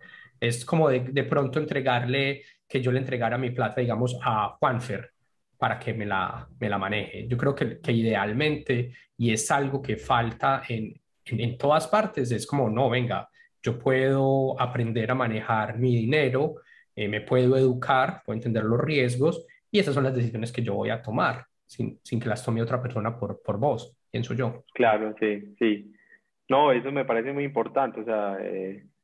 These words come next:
Speaker 2: que finalmente es que, eh, lo bacano de todo esto es que yo creo que en, en otra, en otra época,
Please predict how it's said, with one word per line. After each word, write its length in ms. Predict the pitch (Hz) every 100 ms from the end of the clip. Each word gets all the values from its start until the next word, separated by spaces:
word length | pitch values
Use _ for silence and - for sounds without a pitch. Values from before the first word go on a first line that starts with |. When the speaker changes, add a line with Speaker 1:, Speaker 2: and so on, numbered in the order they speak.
| _ _ _ _ _ _ _ _ _ _ _
Speaker 2:
que 120 | 131
finalmente 500 | 139 127 131 156 151
es 80 | 151
que, 540 | 165 156 - - 127
eh, 20 | 123
lo 160 | 123
bacano 320 | 120 123 127
de 80 | 151
todo 220 | 156 139
esto 280 | 156 156 156
es 100 | 135
que 500 | - 151 151 139 - -
yo 160 | 120 123
creo 180 | 143
que 80 | 143
en, 260 | 127 120 -
en 260 | 123 120
otra, 200 | 117 - 117
en 120 | 117
otra 340 | 117 143 143
época, 540 | 135 139 139 139 -